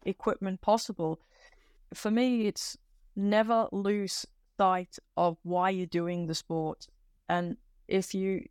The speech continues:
wanna do cyclocross, if you wanna do mountain biking at that age, just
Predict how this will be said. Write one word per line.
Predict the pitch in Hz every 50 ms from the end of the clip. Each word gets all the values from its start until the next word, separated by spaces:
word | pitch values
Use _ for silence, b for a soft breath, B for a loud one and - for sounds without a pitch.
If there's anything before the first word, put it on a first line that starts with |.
| _ _ _
wanna | 202 226 240 240 233
do | 226 233 208
cyclocross, | - - 240 220 226 220 - 220 - - 226 214 208 208 202 - -
if | - 180 - -
you | 196 196
wanna | 202 220 226 220
do | 202 - 214 214 214 214 208 b b b b b b b b b b _ _ _ _ _ _
mountain | 208 208 220 226 220 220 214 220 214
biking | 190 196 208 202 202 202 - - 208 202 196 196 - -
at | - 190 - -
that | 202 196 196
age, | 196 196 190 185 190 - - - - _ _ _ _ _ -
just | 214 202 - - -